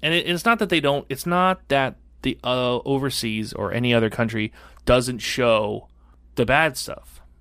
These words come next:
They do. But A, they don't they don't push their opinion, or at least what I've seen, as far as I, what I've seen for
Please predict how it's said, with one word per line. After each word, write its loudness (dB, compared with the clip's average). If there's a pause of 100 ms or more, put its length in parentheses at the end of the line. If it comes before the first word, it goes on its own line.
(140)
They -2
do. 0 (560)
But 2
A, 0 (140)
they -2
don't -2 (280)
they -8
don't -4
push -4 (160)
their 0
opinion, -2 (520)
or -2
at 0
least -4
what 2
I've 2
seen, -10 (120)
as -20
far 4
as 2
I, -4
what -6
I've -2
seen -6
for -6